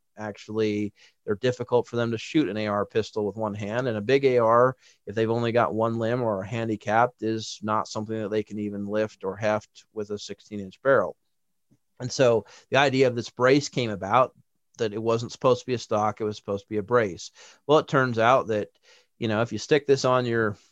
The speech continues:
buffer tube of your A R fifteen, it actually works as a pretty good thing to brace against your shoulder as well. And that's where the whole mess has now gone to. I kind of, my personal opinion is, is that they're stuck with their definition of what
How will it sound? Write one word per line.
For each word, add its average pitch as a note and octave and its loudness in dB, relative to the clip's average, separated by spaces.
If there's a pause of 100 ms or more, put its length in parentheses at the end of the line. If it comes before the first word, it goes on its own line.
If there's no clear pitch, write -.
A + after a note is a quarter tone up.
(400)
buffer C3+ 4
tube C3 0
of A#2 -4
your A#2+ 4
A A#2+ 6
R A2+ 4
fifteen, C3+ -2 (320)
it B2 2
actually C3+ 4
works A#2+ 0
as A#2 -8
a A2 -10
pretty B2 -2
good A#2 -2
thing A#2+ -4
to A2+ -4
brace G#2+ -2
against G#2 -6
your G2 -8
shoulder G#2+ 2
as G2 -8
well. G#2 2
And G#2+ -2
that's A#2 -2
where A2+ 2
the G#2+ -4
whole G#2 -2
mess G#2 -6
has F#2+ -12
now F#2 -10 (120)
gone G#2 -6
to. B1+ -16 (420)
I A#2+ 4
kind D#3 2
of, B2+ 2 (140)
my B2+ 4
personal D3+ 0
opinion A#2 -4
is, G#2+ -4
is G#2+ -8
that G#2+ -2
they're B2+ 2
stuck B2+ 0
with G#2 -8
their G#2+ 0
definition G#2+ -6
of G2+ -10
what G2+ -4